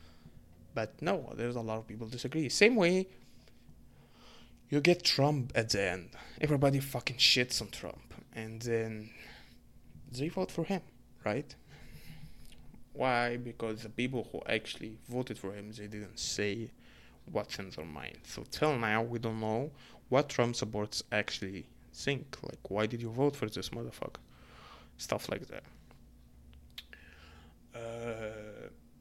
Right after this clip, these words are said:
so speak your mind. That, uh, you're gonna get some consequences, but speak your mind. Try as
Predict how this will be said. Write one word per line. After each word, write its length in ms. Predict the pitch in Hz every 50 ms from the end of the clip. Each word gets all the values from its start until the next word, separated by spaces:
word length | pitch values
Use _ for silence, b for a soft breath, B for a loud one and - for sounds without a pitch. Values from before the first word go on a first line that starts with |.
| - - - - - -
so 200 | - 170 160 135
speak 340 | - - - 185 190 185
your 120 | - 151 123
mind. 440 | 113 110 110 123 156 196 214 - - - - - b b b b b b b b b b b b b b b b - - - - - - - - - - - - -
That, 340 | 110 110 123 120 110 104 - - - -
uh, 60 | 55 57 52 - - - - - - - - - - - -
you're 120 | 147 156
gonna 160 | 156 160 147
get 340 | 131 123 135 131 123 - -
some 160 | - - 113
consequences, 680 | 110 - 131 123 123 - - - - 87 90 - - 110
but 180 | - 135 135 139
speak 280 | - - 139 135 139 -
your 80 | 101
mind. 200 | - - - - B B B B B B -
Try 300 | - - 202 208 202 - - -
as 240 | - 123 127 127 -